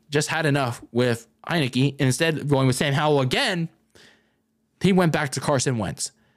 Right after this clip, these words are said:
to save what hopes of commanding a wild card spot. And Carson Wentz didn't thread the needle per usual. And then the next week,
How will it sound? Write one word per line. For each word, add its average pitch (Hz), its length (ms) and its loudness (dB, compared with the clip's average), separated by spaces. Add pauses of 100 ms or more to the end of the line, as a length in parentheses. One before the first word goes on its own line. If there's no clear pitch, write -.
to 131 100 0
save 170 340 -2
what 156 200 0
hopes 165 340 0
of 151 200 -2
commanding 226 840 0
a 165 160 2
wild 156 380 0
card 127 200 0
spot. - 380 -2 (720)
And 147 160 0
Carson 180 300 2
Wentz 165 260 0 (540)
didn't 143 300 -2
thread 143 160 0
the 131 80 2
needle 120 400 0 (320)
per 120 100 2
usual. 90 480 -2 (420)
And 127 320 0 (460)
then 120 320 2
the 139 80 4
next 240 260 2
week, 226 280 -4